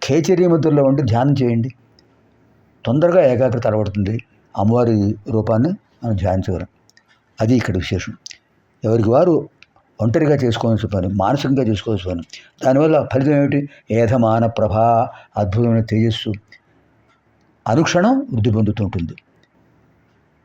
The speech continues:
ఎటువంటి, ఎటువంటి మానసిక వికారాలు వాళ్ళని ఎటువంటి బాధలు కలిగించవు, ఎటువంటి దుఃఖాలు వాళ్ళని కదిలించవు, ఎటువంటి తాపత్రయం వాళ్ళని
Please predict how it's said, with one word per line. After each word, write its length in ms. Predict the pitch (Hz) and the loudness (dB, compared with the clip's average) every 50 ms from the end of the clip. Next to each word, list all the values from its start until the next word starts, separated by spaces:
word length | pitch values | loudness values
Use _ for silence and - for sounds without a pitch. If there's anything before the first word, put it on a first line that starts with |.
| _ - - | _ -6 -6
ఎటువంటి, 600 | 107 - 131 135 131 120 113 101 98 101 101 104 | -2 0 0 2 2 2 2 2 2 2 0 0
ఎటువంటి 260 | 104 110 131 120 113 | 0 0 0 0 2
మానసిక 380 | 95 95 107 139 147 147 165 | 0 2 2 0 0 0 0
వికారాలు 380 | 151 143 147 135 131 131 131 127 | 2 2 2 2 4 2 2 2
వాళ్ళని 340 | 120 110 107 104 104 101 98 | 2 0 0 0 0 -2 -2
ఎటువంటి 260 | 92 - 113 107 101 | -2 -2 -2 -2 0
బాధలు 280 | 95 104 98 95 101 101 | 0 -2 -2 -2 -4 -4
కలిగించవు, 440 | - 101 92 90 95 90 - - - _ _ _ _ _ _ _ _ _ _ _ _ _ _ _ _ _ _ - | -6 -6 -6 -6 -8 -8 -10 -16 -20 _ _ _ _ _ _ _ _ _ _ _ _ _ _ _ _ _ _ -4
ఎటువంటి 300 | 107 104 127 135 131 131 | -4 -2 0 0 0 0
దుఃఖాలు 480 | 123 117 117 107 - - 156 156 156 156 | 0 0 -2 -2 0 2 2 2 2 2
వాళ్ళని 420 | 147 131 120 113 110 107 104 104 - _ _ _ _ - | 2 0 2 0 0 0 -2 -4 -8 _ _ _ _ -4
కదిలించవు, 440 | - 113 123 120 113 113 - 92 - - _ _ _ - - _ _ _ _ _ _ _ _ _ _ - | -2 0 2 2 2 0 -2 -4 -8 -10 _ _ _ -20 -20 _ _ _ _ _ _ _ _ _ _ -4
ఎటువంటి 360 | 110 110 110 123 131 123 107 | -2 0 0 0 0 0 -2
తాపత్రయం 560 | 104 - 107 120 131 151 151 160 151 151 147 | -2 0 0 0 0 0 0 2 2 2 2
వాళ్ళని 440 | 131 120 117 113 110 107 101 101 107 | 2 2 2 2 2 0 0 -2 -4